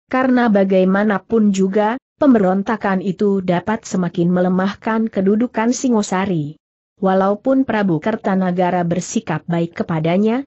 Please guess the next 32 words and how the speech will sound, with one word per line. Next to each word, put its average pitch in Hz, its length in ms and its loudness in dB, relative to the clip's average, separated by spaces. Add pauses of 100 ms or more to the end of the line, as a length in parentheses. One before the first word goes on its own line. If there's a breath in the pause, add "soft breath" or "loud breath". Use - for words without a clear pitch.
(140)
memperbolehkan 196 880 2
ia 196 240 0
berdaulat 190 720 2
sebagai 190 480 0
raja 208 320 0
di 208 160 0
Kediri, 247 640 0 (160)
namun 180 400 2
ia 226 240 2
masih 208 320 -2
harus 196 400 -2
tunduk 220 480 2
kepada 180 400 -2
Singosari 226 640 0
sebagai, 190 480 0
sebagai 196 560 0
negeri 190 320 0
taklukan. 165 720 -4 (440)
Walaupun 202 640 0
ia 202 160 2
dijadikan 190 800 0
besan 208 320 0
oleh 190 320 -2
Prabu 202 400 -2
Kertanagara, 202 960 -2 (160)
ia 262 320 4
tetap 185 400 -6
saja 220 400 2
harus 196 320 -2
tunduk 220 480 2
kepada 180 400 -4
besannya 196 480 0